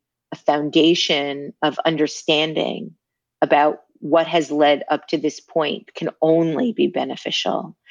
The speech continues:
and help you create work that is fresher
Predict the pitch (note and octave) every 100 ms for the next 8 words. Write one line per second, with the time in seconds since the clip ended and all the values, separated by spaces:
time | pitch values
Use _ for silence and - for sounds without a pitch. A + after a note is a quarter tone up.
0 | - - D#3 D3+ D3 - E3 E3 - D3+
1 | D3 D3 - - E3+ D3+ - - D3 C#3+
2 | - C#3+ - F3+ F#3+ - D3+ C3+ - D3
3 | C3